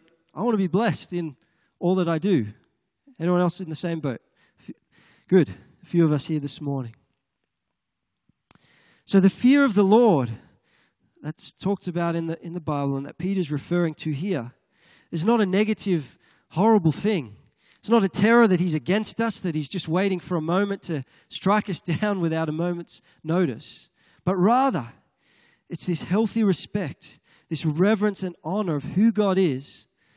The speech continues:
of his power, of his might, and, and of what he is capable of doing.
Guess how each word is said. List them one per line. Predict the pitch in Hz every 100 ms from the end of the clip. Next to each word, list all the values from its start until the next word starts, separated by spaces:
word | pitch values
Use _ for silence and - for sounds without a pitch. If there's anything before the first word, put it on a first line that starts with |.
| _ _ -
of | 151
his | 151
power, | - - 196 208 208 196 - _ _ _ _
of | -
his | 143 131
might, | 170 214 208 -
and, | 170 214 _ 160
and | 180
of | 170
what | 175 220 147
he | 190
is | 160
capable | - 185 196 180 143 139 135 - _ _ _
of | 135 120
doing. | 165 165 113